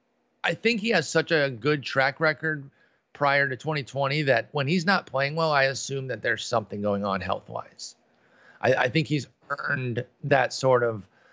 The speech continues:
that sort of level of, like, okay, he's sub, uh, below average with his W R C plus.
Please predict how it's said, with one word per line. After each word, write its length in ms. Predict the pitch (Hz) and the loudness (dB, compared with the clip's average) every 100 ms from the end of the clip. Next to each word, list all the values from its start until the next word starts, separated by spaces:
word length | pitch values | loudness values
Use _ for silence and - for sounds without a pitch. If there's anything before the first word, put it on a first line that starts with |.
| _ | _
that 160 | 143 147 | 0 0
sort 240 | - 143 | 2 2
of 100 | 127 | 2
level 400 | 123 131 120 127 | 2 2 4 2
of, 180 | 123 107 | 2 2
like, 320 | 113 113 101 | 2 0 2
okay, 440 | 170 - 127 110 104 - _ _ - - _ _ _ - 160 - | 0 2 2 0 -2 -12 _ _ -18 -18 _ _ _ -10 -8 -6
he's 300 | 135 160 110 | 0 0 0
sub, 520 | - 165 156 151 139 - - _ - | 4 6 6 2 -6 -16 -20 _ 0
uh, 360 | 131 120 113 - | 2 2 0 0
below 300 | 143 156 175 | 2 6 6
average 420 | 156 131 120 131 120 | 6 2 0 -4 -4
with 240 | 113 - | -6 -6
his 180 | 123 104 | -8 0
W 240 | 123 120 | 2 4
R 120 | 117 | 0
C 180 | 110 127 | 0 -6
plus. 520 | 104 117 104 101 - | -2 0 2 0 -6